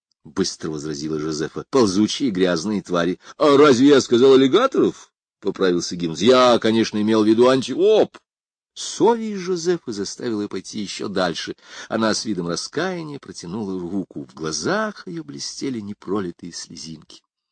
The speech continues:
Пожалуйста, простите меня, мистер Гивнс, ведь я женщина, и сначала, естественно, испугалась.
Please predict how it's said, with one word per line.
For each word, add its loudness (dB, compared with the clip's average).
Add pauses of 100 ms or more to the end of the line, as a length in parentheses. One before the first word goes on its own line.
(760)
Пожалуйста, -8
простите -12
меня, -12
мистер -12
Гивнс, -16 (640)
ведь -12
я -8
женщина, -8 (360)
и -10
сначала, -8
естественно, -8
испугалась. -8